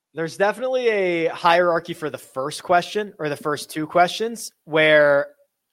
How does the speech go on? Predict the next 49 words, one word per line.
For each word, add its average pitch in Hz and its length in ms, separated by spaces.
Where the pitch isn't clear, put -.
basically 226 400
everybody 196 300
kind 175 200
of 170 80
agrees 151 320
on, 151 80
like, 131 140
what 135 240
the - 80
first 135 300
question 131 340
is 127 120
going 127 260
to 131 100
be. 135 380
Most 190 240
of 175 40
the 151 60
times, 147 180
like, 131 160
we 131 120
know 131 140
we 127 100
have 120 140
to 123 80
ask 123 200
you 143 60
this, 151 160
who's 175 300
gonna 147 160
ask 123 380
it? 175 220
And 156 300
generally, 170 420
like, 147 200
the 143 40
most 139 320
senior 143 380
guy 131 480
who 135 260
the 131 140
golfer 131 400
might 127 240
respect 123 460
the 123 80
most 120 500
will 120 480
ask 127 300
it. 220 200